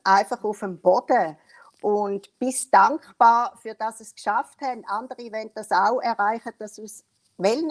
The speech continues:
Gründen auch nicht. Dann ist natürlich meine Erfahrung als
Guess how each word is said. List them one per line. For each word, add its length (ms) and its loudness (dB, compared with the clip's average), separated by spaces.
Gründen 540 -4
auch 260 6
nicht. 480 -2
Dann 200 6
ist 180 -6
natürlich 480 -4
meine 220 -8
Erfahrung 640 0
als 340 -6